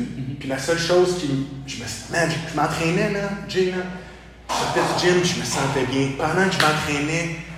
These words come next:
Speaker 2: ça me faisait du
Speaker 1: Ben
Speaker 2: bien,
Speaker 1: ouais.
Speaker 2: je me sentais quelqu'un. Fait que
Speaker 1: Puis out of the gym.
Speaker 2: Out of the gym, pour l'heure après, je me sentais super bien. Le restant de la journée, j'étais,
Speaker 1: Plus
Speaker 2: ouais,
Speaker 1: maussade.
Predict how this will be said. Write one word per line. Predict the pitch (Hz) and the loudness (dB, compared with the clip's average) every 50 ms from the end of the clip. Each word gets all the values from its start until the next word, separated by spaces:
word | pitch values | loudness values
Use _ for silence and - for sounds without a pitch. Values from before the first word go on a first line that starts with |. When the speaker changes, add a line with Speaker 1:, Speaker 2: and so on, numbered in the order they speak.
| - - | -14 -12
Speaker 2:
ça | - - - | -12 -10 -8
me | - - - - 147 143 | -8 -8 -6 -6 -4 -2
faisait | 139 151 139 | -2 -2 -2
du | - 123 | -2 -2
Speaker 1:
Ben | 127 135 | -2 0
Speaker 2:
bien, | 147 151 | 0 2
Speaker 1:
ouais. | 151 147 117 | 0 0 -2
Speaker 2:
je | 113 | -2
me | 104 | -4
sentais | - - - 165 151 156 170 | -4 -4 -4 -4 -4 -4 -2
quelqu'un. | 160 151 123 113 - - 139 139 135 139 - - - - - - - - - | -2 -2 -2 -2 -2 -2 -2 -2 -4 -4 -6 -10 -12 -14 -14 -14 -16 -16 -16
Fait | - - - 139 127 127 | -10 -4 0 0 0 0
que | - 139 131 127 127 123 123 120 120 120 120 120 120 120 - - | 2 2 4 6 6 6 6 4 2 0 -4 -6 -8 -10 -12 -12
Speaker 1:
Puis | - - | -10 -6
out | - 127 123 123 127 123 - - - - - | -2 -2 0 0 -2 -4 -8 -10 -12 -12 -10
of | 123 - 107 | -10 -10 -10
the | 107 107 | -10 -10
gym. | 107 117 120 120 120 120 - - - - | -10 -10 -8 -8 -8 -10 -10 -12 0 4
Speaker 2:
Out | - - 175 | 8 8 8
of | 185 180 165 | 8 8 6
the | 165 160 160 | 4 4 4
gym, | 175 190 208 196 - - | 6 6 6 4 2 0
pour | - 131 143 | 0 2 6
l'heure | 147 165 185 196 190 190 190 175 - - - - | 8 8 10 10 8 6 6 4 2 0 2 4
après, | 156 151 151 - - 151 160 208 247 247 - - - - - - - - - - - - - - - | 4 4 4 4 4 4 6 6 4 4 0 -2 -6 -10 -12 -14 -14 -16 -18 -18 -18 -20 -18 -8 -4
je | 151 | -2
me | 147 | 0
sentais | 139 151 143 143 160 | 2 2 2 2 2
super | 156 - - - 156 147 139 - 131 | 0 0 2 4 4 4 4 4 2
bien. | 143 156 180 | 4 4 6
Le | 175 156 | 6 6
restant | 139 135 - 156 151 | 4 2 2 2 2
de | 151 | 2
la | 143 139 | 2 2
journée, | 135 127 135 139 147 151 | 2 2 2 4 4 2
j'étais, | 151 147 139 131 120 113 | 2 2 2 2 2 4
Speaker 1:
Plus | - 127 120 | 2 2 2
Speaker 2:
ouais, | 120 120 120 | 4 4 4
Speaker 1:
maussade. | 120 - - - 120 | 2 0 0 -2 -2